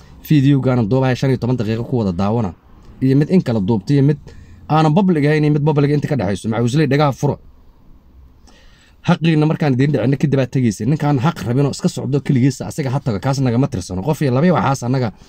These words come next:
qaraar lagu mihintay. Laakiin hadda waxaa la sheegay, wabxay qabanaan, wabxo, toban biija maxaas la keenay, wabxay qabanaan. Een, ayaga horta galaya, ayaga. Yaan kala hadalnay, yaan nagala xaajooday, yaan hor fadhiisanay,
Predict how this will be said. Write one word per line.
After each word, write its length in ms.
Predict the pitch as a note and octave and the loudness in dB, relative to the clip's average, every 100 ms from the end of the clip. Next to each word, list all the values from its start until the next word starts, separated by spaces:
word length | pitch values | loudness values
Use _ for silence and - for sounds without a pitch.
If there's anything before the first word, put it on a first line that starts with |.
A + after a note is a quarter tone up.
| - | -12
qaraar 340 | - G#2+ C#3+ D3 | -4 0 2 2
lagu 200 | D3 C#3+ | 0 2
mihintay. 300 | A2+ G2+ A2+ | 0 0 0
Laakiin 420 | B2 - F#3+ G3 - - - - - - - - - - - - - - - - - | 0 2 2 2 -2 -14 -20 -20 -20 -20 -20 -20 -20 -20 -20 -20 -20 -20 -20 -20 -10
hadda 200 | C#3+ D#3 | -2 0
waxaa 160 | D3+ | 2
la 80 | C3 | 0
sheegay, 380 | - D3+ D#3 F2 - - - - - - | 0 0 0 -2 -8 -20 -20 -20 -12 -6
wabxay 320 | G#2+ G#2 D3+ | -2 0 0
qabanaan, 320 | G#2+ A2+ F#2+ | 0 -2 0
wabxo, 280 | F#2 F2 C#3+ D3 _ - - | 0 0 -2 -2 _ -18 -4
toban 200 | B2 C3 | 0 0
biija 340 | G#2 G2+ A#2+ A2 | 0 -2 0 -2
maxaas 240 | F#2 A#2+ | -2 -4
la 80 | A2+ | -6
keenay, 240 | - A#2 G#2 | -4 -2 -2
wabxay 260 | F#2 C#3 | 0 -2
qabanaan. 360 | - A#2 D3 D3 - - - - - - | -2 0 0 0 -4 -20 -20 -20 -18 -6
Een, 160 | A#2 A2+ | -4 -2
ayaga 220 | D#3 C#3+ | 0 0
horta 240 | B2 - | -4 -4
galaya, 300 | G2+ A#2+ G#2+ G#2 | -4 -2 0 0
ayaga. 260 | C3 B2 - - - - - - - - - - - | 0 0 -6 -16 -20 -20 -20 -20 -20 -20 -20 -14 -2
Yaan 140 | F3+ | 0
kala 160 | F3 E3 | 2 0
hadalnay, 320 | A2 F#2+ G2 | 0 -2 0
yaan 140 | C#3 | 0
nagala 180 | C3+ D3 | 2 0
xaajooday, 480 | F#2 G2+ - F2+ D2 | -2 -6 -6 -8 -4
yaan 160 | A#2 C#3 | 0 2
hor 100 | D#3 | 2
fadhiisanay, 480 | - A2 F#2 F2+ D#2+ | 0 -4 -4 -6 -12